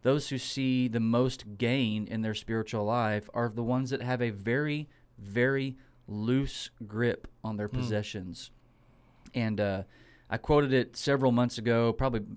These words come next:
Speaker 1: maybe even last year, that I heard a man say that the Lord will let a lot of money pass through your hand as long as you don't grip a lot of it, as
Speaker 2: Mm-hmm.
Speaker 1: long as you keep your hand open
Speaker 2: Mm-hmm.
Speaker 1: and let it pass through.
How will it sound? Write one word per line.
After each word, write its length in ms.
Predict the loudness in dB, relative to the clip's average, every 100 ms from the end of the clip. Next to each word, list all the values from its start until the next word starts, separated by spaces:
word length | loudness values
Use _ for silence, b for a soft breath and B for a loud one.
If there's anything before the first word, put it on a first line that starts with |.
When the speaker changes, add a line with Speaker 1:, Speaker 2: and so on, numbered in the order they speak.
| -12
Speaker 1:
maybe 240 | -4 -2 -2
even 280 | -4 -4 -2
last 400 | 0 -2 -2 -2
year, 360 | 0 2 0 B B B B -4
that 100 | 0
I 40 |
heard 180 | 2 4
a 40 |
man 260 | 4 4 2
say 580 | 2 4 4 4 2 0 b b b b -2
that 220 | 2 4
the 80 | 2
Lord 320 | 4 6 6
will 60 | 4
let 120 | 4
a 60 | 4
lot 400 | 4 4 6 4
of 60 | 2
money 360 | 0 2 2
pass 420 | 2 4 4 0 -2
through 160 | -2
your 160 | 0 0
hand 440 | 0 0 0 -2
as 120 | -4 -2
long 220 | -2 -2
as 100 | -2
you 80 | -2
don't 240 | -4 -6 _ b b -20 _ -18 -6
grip 240 | 0 0
a 40 | 0
lot 220 | -4 -4
of 140 | -6
it, 140 | -8 -10 -8
as 40 |
Speaker 2:
Mm-hmm. 120 | -6 -2
Speaker 1:
long 160 | 0 -2
as 80 |
you 40 | -4
keep 240 | -6 -6
your 100 | -2
hand 260 | -2 0 0
open 320 | -2 -4 -8
Speaker 2:
Mm-hmm. 300 | -8 -8 -10 -12 B B B -8
Speaker 1:
and 160 | -2 2
let 120 | 2
it 100 | 2
pass 300 | 0 0 -4
through. 420 | -6 -4 -4 -6